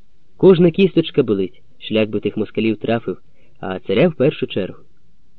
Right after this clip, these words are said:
Встав і з насолодою наставляв давно немиті плечі під струї зимної води. "Лий, Ахметка, лий, не жалуй води, її тут у вас більше, ніж треба".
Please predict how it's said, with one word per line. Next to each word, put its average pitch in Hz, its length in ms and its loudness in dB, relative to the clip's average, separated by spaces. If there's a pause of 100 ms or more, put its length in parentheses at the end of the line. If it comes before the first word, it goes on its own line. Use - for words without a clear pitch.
(140)
Встав 185 460 0
і 190 140 4
з 170 40 2
насолодою 165 560 6
наставляв 147 540 4
давно 120 280 6
немиті 123 340 2
плечі 156 460 0 (240)
під - 180 -4
струї 139 440 4
зимної 104 360 2
води. 98 340 -2 (840)
"Лий, 156 240 8
Ахметка, 120 460 0
лий, 135 300 2 (240)
не 113 180 2
жалуй 151 300 2
води, 101 320 -4 (260)
її 113 220 2
тут 170 180 0
у 127 120 2
вас 135 140 4
більше, 127 380 2
ніж 139 180 2
треба". 131 340 0